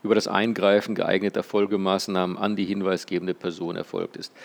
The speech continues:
Also man darf nicht sofort eine Offenlegung betreiben, das heißt den Weg zur Presse gehen. Es müssen erst laut Hinweisgeberschutzgesetz die externe Meldestelle kontaktiert worden sein.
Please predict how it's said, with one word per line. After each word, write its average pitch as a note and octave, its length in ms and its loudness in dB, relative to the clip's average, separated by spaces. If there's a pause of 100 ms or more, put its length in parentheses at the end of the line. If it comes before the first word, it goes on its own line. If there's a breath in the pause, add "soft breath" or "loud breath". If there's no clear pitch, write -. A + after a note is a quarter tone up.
(180 loud breath)
Also A2 200 2
man A2+ 280 2
darf G#2+ 300 6
nicht B2+ 480 2
sofort B2+ 540 0 (180)
eine A2+ 220 -2
Offenlegung G2 640 2
betreiben, F#2 560 0
das F#2+ 140 -4
heißt G2+ 240 0
den F#2+ 160 -4
Weg G2+ 240 0
zur - 200 -2
Presse A#2+ 400 0
gehen. F2+ 360 -2 (360 loud breath)
Es - 260 -6
müssen C#3+ 420 0
erst B2+ 580 0
laut A2 320 2
Hinweisgeberschutzgesetz G#2+ 1300 -2 (400 loud breath)
die G#2+ 220 0
externe G#2+ 480 2
Meldestelle F#2 800 0
kontaktiert G2 680 -2
worden - 260 -6
sein. - 220 -12